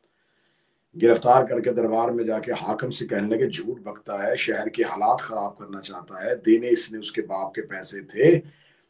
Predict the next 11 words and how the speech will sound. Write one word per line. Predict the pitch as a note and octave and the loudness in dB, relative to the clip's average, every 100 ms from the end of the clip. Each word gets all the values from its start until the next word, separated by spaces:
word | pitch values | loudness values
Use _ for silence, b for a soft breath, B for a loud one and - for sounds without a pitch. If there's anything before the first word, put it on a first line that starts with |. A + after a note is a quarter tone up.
| _ | _
कर्जा | - C3 C3+ A#2+ | 4 6 6 6
वापस | B2 B2 B2+ | 4 0 -4
करने | B2 A#2+ C3+ | -4 -4 -4
की | C#3 | -4
बजाय | G#2+ A2 A#2 | -2 0 2
उस | C3+ - | 0 -4
पे | A#2 | -4
तोहमत | A2+ G#2 A#2 | -2 -4 -4
लगा | A2 G2 F2+ | -4 -4 -6
रहा | E2 D#2+ | -8 -8
था।" | C#2+ - | -8 -16